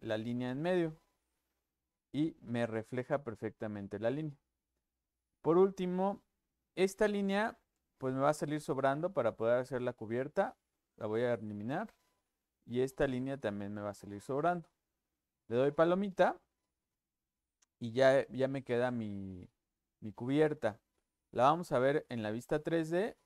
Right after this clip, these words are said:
y ya la tenemos. Aquí se hizo muy grande. De este lado yo le puedo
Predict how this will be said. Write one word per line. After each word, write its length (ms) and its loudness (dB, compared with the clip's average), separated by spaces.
y 120 -12
ya 160 2
la 100 0
tenemos. 600 -14
Aquí 460 -6
se 280 -2
hizo 360 0
muy 380 -2
grande. 500 2
De 160 2
este 240 0
lado 460 6
yo 200 -2
le 120 2
puedo 420 0